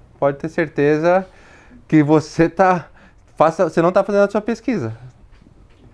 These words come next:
Não tá. Eu compro revistas, não compro jornais. Eu faço,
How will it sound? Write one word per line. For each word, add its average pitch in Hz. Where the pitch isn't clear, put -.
Não 117
tá. 123
Eu 120
compro 147
revistas, 151
não 180
compro 175
jornais. 147
Eu 117
faço, 127